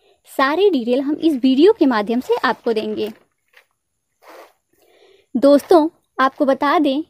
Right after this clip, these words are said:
कि हमारा चंद्रयान तीन जैसे ही चांद की जमीन से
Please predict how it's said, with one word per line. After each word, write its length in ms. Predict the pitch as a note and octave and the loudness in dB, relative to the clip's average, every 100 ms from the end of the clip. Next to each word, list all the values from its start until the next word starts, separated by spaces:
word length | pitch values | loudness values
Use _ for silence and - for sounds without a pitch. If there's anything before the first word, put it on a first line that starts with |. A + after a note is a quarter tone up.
| - | -2
कि 100 | D4 | 0
हमारा 300 | C#4+ C#4+ C#4+ | 2 0 0
चंद्रयान 520 | - D#4+ F4+ F4 D4 | 2 4 4 4 2
तीन 420 | - D4 A#3+ G#3+ - _ _ - | 0 0 0 -4 -10 _ _ -4
जैसे 400 | A3+ C#4 D4+ G#4+ | 0 2 2 0
ही 160 | A4 B4 | 0 0
चांद 260 | F#4+ D#4 D4 | 0 0 0
की 140 | D4+ | -2
जमीन 340 | C4 C4+ D4+ D#4 | 0 2 4 2
से 220 | B3 | 0